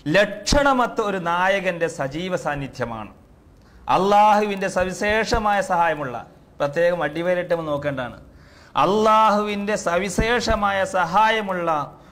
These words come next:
ഒരു ഇമാം ഉയർത്തെഴുന്നേൽക്കുകയാണ് എല്ലാറ്റിനും പരിഹാരം." ആരും തന്നെ മറ്റൊരു പരിഹാരം പറഞ്ഞിട്ടില്ല.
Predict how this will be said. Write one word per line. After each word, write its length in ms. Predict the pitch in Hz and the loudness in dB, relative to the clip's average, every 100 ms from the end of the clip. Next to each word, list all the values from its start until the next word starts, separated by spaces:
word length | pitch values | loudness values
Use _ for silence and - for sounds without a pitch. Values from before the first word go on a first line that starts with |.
| - | -10
ഒരു 180 | 143 156 | -4 -2
ഇമാം 520 | 160 143 165 190 185 151 | -2 -4 0 2 0 -2
ഉയർത്തെഴുന്നേൽക്കുകയാണ് 1080 | 160 170 170 156 156 151 147 143 139 131 127 120 | -2 -2 -2 -2 -2 -6 -4 -4 -2 -4 -8 -8
എല്ലാറ്റിനും 1000 | 127 139 156 165 180 190 190 190 180 170 | -6 -4 -2 -2 -4 -4 -4 -6 -10 -8
പരിഹാരം." 460 | 135 117 123 113 - - - - - _ - - 117 | -8 -6 -6 -8 -14 -20 -20 -20 -20 _ -20 -12 -2
ആരും 460 | 135 170 180 165 | 2 2 0 -2
തന്നെ 120 | 156 | -4
മറ്റൊരു 340 | 143 131 156 151 | -4 -6 -6 -4
പരിഹാരം 400 | 143 127 127 127 | -4 -4 -4 -4
പറഞ്ഞിട്ടില്ല. 460 | 120 107 104 101 | -8 -12 -16 -16